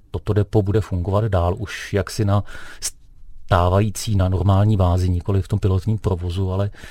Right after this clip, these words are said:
že se bude připravovat depo číslo dvě, pravděpodobně na druhé straně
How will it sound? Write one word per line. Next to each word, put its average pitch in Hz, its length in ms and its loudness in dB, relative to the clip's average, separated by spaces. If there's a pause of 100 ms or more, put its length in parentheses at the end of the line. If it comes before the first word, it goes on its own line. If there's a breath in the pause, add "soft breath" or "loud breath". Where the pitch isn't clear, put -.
(140 loud breath)
že - 100 -10
se - 160 -4
bude 101 160 0
připravovat 98 580 0
depo 92 300 0
číslo 113 320 -4
dvě, 92 320 2 (400 loud breath)
pravděpodobně 95 640 0
na 101 100 4
druhé 95 360 2
straně 98 540 0